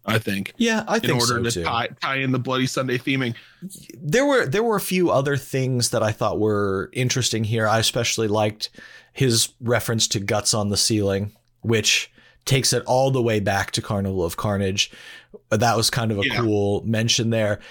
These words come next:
Speaker 2: I do feel like the song goes on one verse longer than it probably needs to, because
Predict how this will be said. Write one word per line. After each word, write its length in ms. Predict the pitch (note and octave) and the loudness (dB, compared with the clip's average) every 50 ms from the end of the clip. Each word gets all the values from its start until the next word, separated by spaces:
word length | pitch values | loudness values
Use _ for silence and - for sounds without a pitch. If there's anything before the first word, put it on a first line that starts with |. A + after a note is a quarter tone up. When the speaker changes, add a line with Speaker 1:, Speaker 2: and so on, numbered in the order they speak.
| - - - - | -18 -18 -10 -6
Speaker 2:
I 120 | - C3+ C3+ | -4 -4 -4
do 300 | C#3+ C3 E3+ A3 G#3+ F#3 | 0 0 2 2 2 2
feel 280 | - G#3 G#3 A3 G#3 | 0 0 0 0 0
like 220 | F#3+ G3+ F#3+ F#3 - | 0 0 -2 -2 -2
the 80 | F#3 F#3 | -2 0
song 380 | - G3+ F#3+ F#3 F#3 F3+ E3+ | 0 2 2 2 2 0 0
goes 240 | E3+ F3 F3 E3 - | 0 0 0 0 0
on 240 | F3 E3 D#3+ D#3+ D3+ | 0 0 0 0 0
one 180 | D3+ D#3 D#3 | 0 0 0
verse 340 | C#3+ C3+ C#3+ C3+ C#3 - - | 0 0 0 2 2 2 0
longer 320 | C3+ B2+ B2 B2+ A#2+ A#2 A2 | 0 0 0 0 0 -2 -2
than 140 | A2+ G#2+ | -2 -2
it 100 | G2+ - | -4 -4
probably 360 | - - A2 G2+ G2 G2 G2 F#2 | -4 -4 -2 -2 0 -2 -2 -2
needs 320 | F2+ F2+ F#2 F2+ - - | -2 -2 -2 -2 -2 0
to, 260 | - - - - - - - - - - - - | 0 -2 -4 -6 -10 -16 -16 -18 -18 -18 -6 -4
because 420 | - A#2 - C#3+ C3 A#2+ - | -2 0 2 2 2 2 0